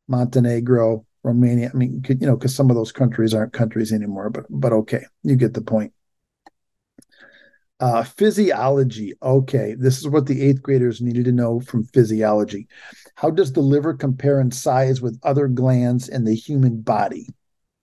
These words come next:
And where is it located? What does it secrete? Oh, I love this. Name the organs of circulation. Describe the heart.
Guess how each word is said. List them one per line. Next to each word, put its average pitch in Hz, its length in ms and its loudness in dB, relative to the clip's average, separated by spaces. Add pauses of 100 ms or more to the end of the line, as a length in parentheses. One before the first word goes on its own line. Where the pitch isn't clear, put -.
And 139 160 -2
where 180 200 2
is 156 100 2
it 160 120 0
located? 143 680 -2
What 175 160 -2
does 175 180 2
it 170 140 -2
secrete? 131 680 0 (800)
Oh, - 120 2
I 110 60 4
love 104 360 -2
this. - 320 -6 (300)
Name 165 320 2
the 170 80 2
organs 147 420 -2
of 131 120 -4
circulation. 170 840 -2
Describe 220 440 0
the 185 100 2
heart. 170 340 -4